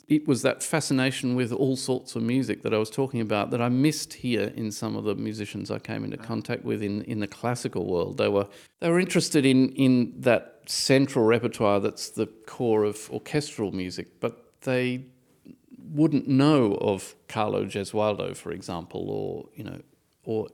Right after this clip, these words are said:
Speaker 1: or newer music either. And I still find that in discussing, you know, repertoire, for example, with members of the orchestra, this kind of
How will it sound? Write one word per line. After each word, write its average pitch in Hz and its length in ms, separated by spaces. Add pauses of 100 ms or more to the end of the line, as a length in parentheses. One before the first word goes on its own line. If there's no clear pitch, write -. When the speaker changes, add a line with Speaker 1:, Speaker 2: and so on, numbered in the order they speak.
(120)
Speaker 1:
or 127 160
newer 123 380
music 90 400
either. 117 400 (280)
And 131 160
I 135 60
still 196 260
find 151 360
that 92 120
in 104 140
discussing, 107 760 (380)
you 156 120
know, - 80
repertoire, 104 640
for - 160
example, - 500
with 98 280
members 113 340
of 120 80
the 104 140
orchestra, 127 400
this 110 180
kind 120 300
of 113 100